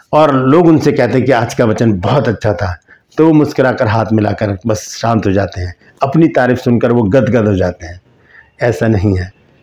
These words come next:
मुझसे भी बहुत से लोग कहते हैं कि आपका वचन बहुत अच्छा होता है। तो मैं यही कहता हूँ कि प्रभु को महिमा मिले मेरे हर एक काम से, चाहे मैं वचन प्रचार करूं, चाहे मैं गीत गाऊं, चाहे मैं कुछ भी करूं, प्रभु में जो मैं करता हूं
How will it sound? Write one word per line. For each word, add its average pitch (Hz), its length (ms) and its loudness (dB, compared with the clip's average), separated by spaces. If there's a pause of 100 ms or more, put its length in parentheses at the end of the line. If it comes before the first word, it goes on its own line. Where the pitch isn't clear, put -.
(260)
मुझसे 135 260 2
भी 170 80 4
बहुत 131 240 2
से 135 60 2
लोग 120 160 2
कहते 120 200 0
हैं 117 80 -2
कि 123 60 0
आपका 110 280 -2
वचन 107 260 0
बहुत 101 200 -2
अच्छा 101 200 -6
होता 90 220 -10
है। 78 100 -18 (460)
तो - 80 2
मैं 165 100 6
यही 156 280 6
कहता 117 280 0
हूँ 98 220 0 (560)
कि 113 100 0
प्रभु 123 380 0
को 101 360 -2 (320)
महिमा 101 420 0
मिले 87 280 -10 (180)
मेरे 123 160 2
हर 139 200 0
एक 175 220 -2
काम - 200 -4
से, - 200 -18 (640)
चाहे 131 140 0
मैं 123 100 2
वचन 123 380 0
प्रचार 123 340 0
करूं, 113 300 0
चाहे 110 160 0
मैं 101 220 0
गीत 151 280 2
गाऊं, 117 320 0
चाहे 110 220 0
मैं 113 260 0 (920)
कुछ 202 180 2
भी 226 160 6
करूं, 143 300 4
प्रभु 165 280 4
में 127 260 2
जो 123 140 2
मैं 123 140 2
करता 113 280 -4
हूं 95 200 -2